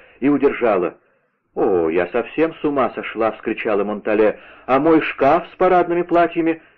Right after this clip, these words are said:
он словно для этого именно и предназначен». Пора было прятаться. Госпожа де Сен-Реми поднималась быстрее обыкновенного. Она появилась на площадке в то время,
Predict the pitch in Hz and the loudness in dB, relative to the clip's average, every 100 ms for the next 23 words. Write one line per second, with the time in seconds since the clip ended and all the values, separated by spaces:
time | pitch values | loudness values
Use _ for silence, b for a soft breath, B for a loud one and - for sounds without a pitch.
0 | b - 113 107 123 143 143 135 123 147 | b 0 0 0 2 2 2 0 4 4
1 | 170 165 160 143 180 170 160 160 170 185 | 4 2 2 2 0 0 0 0 0 2
2 | 208 214 170 - - - _ _ _ _ | 0 2 2 0 -8 -18 _ _ _ _
3 | _ _ _ - 92 87 135 170 110 147 | _ _ _ -4 -2 2 2 0 -2 -4
4 | 143 143 117 95 92 - 87 _ - 76 | -4 -8 -2 0 0 -4 -14 _ -14 -14
5 | - _ _ _ _ _ _ - 101 - | -14 _ _ _ _ _ _ -6 -6 -2
6 | 113 127 143 135 131 135 131 123 123 156 | 0 2 2 2 0 0 2 0 0 -2
7 | 160 131 117 117 123 143 139 101 113 - | -2 -2 -2 0 2 2 0 -2 -8 -2
8 | 117 131 127 127 131 135 113 95 85 80 | 2 2 0 -4 0 0 0 -2 -4 -6
9 | - b b b b b 117 147 143 139 | -10 b b b b b 0 2 0 0
10 | 135 139 156 147 131 123 123 - - 147 | 2 4 2 0 -4 -2 -2 -2 0 0
11 | - 120 - 104 131 196 196 | -2 -6 0 2 4 4 2